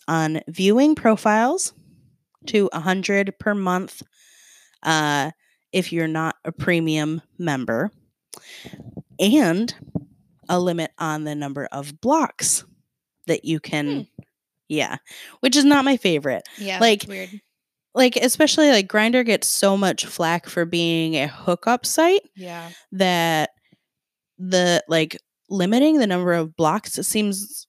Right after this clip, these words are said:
Speaker 1: like, borderline dangerous
Speaker 2: Mm-hmm.
Speaker 1: if
Speaker 2: Mm-hmm.
Speaker 1: you're gonna perpetuate, like,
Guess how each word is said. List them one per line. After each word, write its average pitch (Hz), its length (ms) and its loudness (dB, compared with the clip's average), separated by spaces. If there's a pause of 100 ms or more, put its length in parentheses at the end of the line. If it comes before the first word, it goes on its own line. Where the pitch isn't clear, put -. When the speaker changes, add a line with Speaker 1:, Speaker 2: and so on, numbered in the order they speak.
(100)
Speaker 1:
like, 202 240 0
borderline 196 580 0
dangerous 233 800 0
Speaker 2:
Mm-hmm. 214 240 -6 (340)
Speaker 1:
if 202 180 0
Speaker 2:
Mm-hmm. 208 80 -4
Speaker 1:
you're 190 220 0
gonna 180 200 -2
perpetuate, 156 1040 -4 (840)
like, 135 440 -2